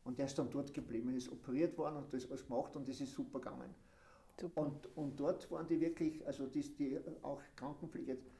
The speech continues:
Speaker 1: wirklich, das ist, war Inklusion, das war Inklusivität, das war,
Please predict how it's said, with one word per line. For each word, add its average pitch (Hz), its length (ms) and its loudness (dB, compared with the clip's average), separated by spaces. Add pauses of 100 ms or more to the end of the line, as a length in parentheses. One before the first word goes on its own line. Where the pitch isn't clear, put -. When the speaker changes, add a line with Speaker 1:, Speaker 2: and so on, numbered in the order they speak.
(800)
Speaker 1:
wirklich, 170 640 8
das 156 180 0
ist, 165 140 -2
war 151 160 0
Inklusion, 156 680 4
das 143 140 0
war 143 100 2
Inklusivität, 151 760 -2
das 139 160 -6
war, - 180 -2